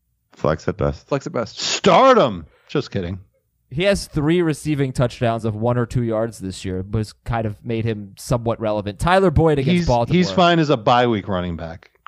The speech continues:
Speaker 2: Flex at best.
Speaker 3: Boyd is a sit in P, in non-P P R and a borderline start in full P P R.
Speaker 4: All right, here
Speaker 1: It's
Speaker 4: we go.
Speaker 1: a flex at
Speaker 4: Oh,
Speaker 1: best in
Speaker 4: sorry,
Speaker 1: both.
Speaker 4: Jamie. Sorry, my bad. Uh, J-, Rams are at the Steelers.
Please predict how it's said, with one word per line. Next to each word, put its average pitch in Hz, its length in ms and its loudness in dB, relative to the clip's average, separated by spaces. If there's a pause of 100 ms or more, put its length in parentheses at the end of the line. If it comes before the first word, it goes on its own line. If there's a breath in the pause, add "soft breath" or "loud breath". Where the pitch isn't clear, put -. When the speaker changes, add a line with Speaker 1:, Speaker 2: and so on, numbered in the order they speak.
(160)
Speaker 2:
Flex 147 220 -6
at 123 60 -4
best. 113 300 -6 (460)
Speaker 3:
Boyd 143 340 4
is 123 160 2
a 104 80 0
sit - 420 -2
in 120 220 -2
P, 117 220 -4 (100)
in 117 140 0
non-P 120 420 0
P 117 160 0
R 107 360 2
and 104 240 -2
a 95 540 -2 (840 soft breath)
borderline 117 1160 2 (220)
start 98 500 -2
in 92 160 -6 (100)
full 85 180 -6
P 82 180 -10
P 78 140 -14
R. 78 240 -12 (280)
Speaker 4:
All 165 100 2
right, 208 140 6
here 208 100 6
Speaker 1:
It's 220 80 2
Speaker 4:
we 185 40 6
go. 185 220 6
Speaker 1:
a 156 40 2
flex 104 420 0
at 98 80 0
Speaker 4:
Oh, 147 60 2
Speaker 1:
best 85 180 2
in 120 100 -6
Speaker 4:
sorry, 110 80 -2
Speaker 1:
both. - 100 -4
Speaker 4:
Jamie. 92 240 -12 (120)
Sorry, 98 240 -12
my 90 140 -10
bad. 95 360 -8
Uh, 139 220 2
J-, 151 340 -12
Rams 214 540 2
are 208 160 4
at 196 300 2
the 180 80 0
Steelers. 143 1300 -2